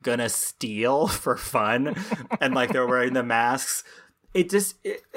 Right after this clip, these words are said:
there's nothing about this movie that, that, like,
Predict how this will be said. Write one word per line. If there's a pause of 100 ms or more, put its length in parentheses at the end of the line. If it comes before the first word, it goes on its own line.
(200)
there's
nothing
about
this
movie
that,
that,
like,